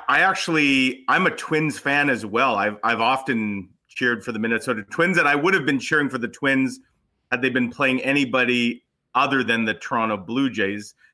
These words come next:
Um, so let me just start off by saying I'm thrilled for the Twins, and I'm thrilled th-, for their fans. Uh, as you know, and I'm sure most Manitobans know, absolutely great ballpark in downtown Minnie.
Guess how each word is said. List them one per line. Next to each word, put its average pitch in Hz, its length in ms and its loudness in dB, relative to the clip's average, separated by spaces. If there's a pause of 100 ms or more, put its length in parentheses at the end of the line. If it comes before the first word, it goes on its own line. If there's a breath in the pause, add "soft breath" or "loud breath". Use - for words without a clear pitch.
(360)
Um, 117 440 2
so 156 460 2 (440)
let 135 140 0
me 127 120 0
just 110 220 -4
start 110 220 0
off 127 180 0
by 98 100 -4
saying 113 280 -2
I'm 123 120 0
thrilled 180 400 0
for 135 120 -2
the 107 100 -2
Twins, 95 380 -4
and 131 120 0
I'm 123 140 0
thrilled 180 240 0
th-, 170 120 -2 (100)
for 151 80 -2
their 120 120 2
fans. 147 540 2 (540 loud breath)
Uh, 120 340 4
as 151 340 2
you 147 160 -2
know, 131 360 2
and 113 200 0 (320)
I'm 104 120 -12
sure 120 160 -10
most 107 260 -6
Manitobans 107 580 -4
know, 101 240 -4
absolutely 151 440 0
great 123 340 0
ballpark 120 520 0 (160)
in 110 180 -2
downtown 110 560 0
Minnie. 107 420 0